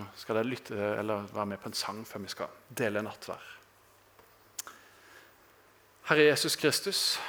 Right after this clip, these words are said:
jeg takker deg for at du er selve livet. Jeg takker deg for at du er her akkurat nå. Jeg takker deg for at du har lagt drømmer og lengsler og kall ned i oss. Jeg ber om at du skal vekke det til live. Om det er for første gang eller igjen, Herre. Kom, Hellige Ånd,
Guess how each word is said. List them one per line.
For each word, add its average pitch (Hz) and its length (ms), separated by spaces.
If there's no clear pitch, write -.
jeg 135 80
takker - 320
deg 127 80
for 147 80
at 120 80
du 131 240
er 117 240
selve 120 320
livet. 113 400
Jeg - 100
takker 147 240
deg 131 80
for 139 140
at 123 80
du 135 100
er 135 140
her 135 260
akkurat 135 380
nå. 156 160
Jeg - 80
takker 131 180
deg 113 80
for 131 80
at - 80
du 131 140
har 139 100
lagt - 400
drømmer 143 400
og 147 80
lengsler 147 640
og 151 200
kall 160 340
ned 123 240
i 175 60
oss. - 160
Jeg 117 80
ber 120 160
om 131 80
at - 80
du 123 80
skal 139 240
vekke 135 320
det 113 160
til 147 160
live. 135 380
Om 127 80
det 143 80
er - 60
for 160 160
første - 300
gang 131 280
eller 131 240
igjen, 113 320
Herre. - 300
Kom, 156 240
Hellige 127 380
Ånd, 143 100